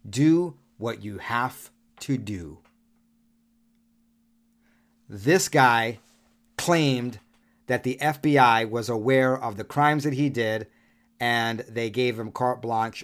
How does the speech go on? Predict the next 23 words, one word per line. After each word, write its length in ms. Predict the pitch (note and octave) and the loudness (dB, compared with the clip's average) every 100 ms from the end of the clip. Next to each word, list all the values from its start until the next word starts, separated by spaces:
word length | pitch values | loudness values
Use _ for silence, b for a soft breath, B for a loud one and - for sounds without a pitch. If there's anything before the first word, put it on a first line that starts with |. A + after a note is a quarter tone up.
| - | -10
or 100 | A2+ | -8
at 80 | |
least 440 | A#2 C#3+ D3 - - _ _ _ - | -2 -2 -2 -6 -18 _ _ _ -10
made 200 | G#2+ C#3 | 0 2
it 120 | C#3 | 2
seem 260 | - C#3+ C3+ | 0 0 2
like 260 | B2+ B2 | 2 0
they 120 | A#2 A#2+ | -2 -6
were 120 | A2 | -4
going 320 | G2 B2 B2+ | -4 -4 -4
to 140 | B2 | -6
turn 320 | G#2 - A2+ A2 | -12 -8 -6 -6
the 160 | G#2+ | -8
other 260 | G2+ G2 F#2 | -8 -8 -8
eye. 400 | F2+ E2+ D2+ - _ _ _ _ _ _ _ _ _ _ _ _ _ | -8 -10 -12 -20 _ _ _ _ _ _ _ _ _ _ _ _ _
And 260 | B2 B2+ B2+ | -4 -2 2
maybe, 440 | D3 D3+ A#2 G#2 | 2 2 0 -8
just 400 | G2 D#3+ G#3+ - | -4 0 0 0
maybe, 360 | F3 A3 C4 C#3 | 0 0 2 0
John 280 | A2 C#3 D3 | 2 2 2
Tursak, 600 | C#3 F3+ F3 - A#2 A#2+ - _ _ _ _ _ _ _ _ _ _ _ - | 0 -2 0 0 0 -2 -8 _ _ _ _ _ _ _ _ _ _ _ -4
uh, 220 | A2+ A2+ - - - | -2 -2 -6 -20 -10
Turskak, 600 | - E3 - G2+ G#2 - | 0 2 2 -6 -6 -14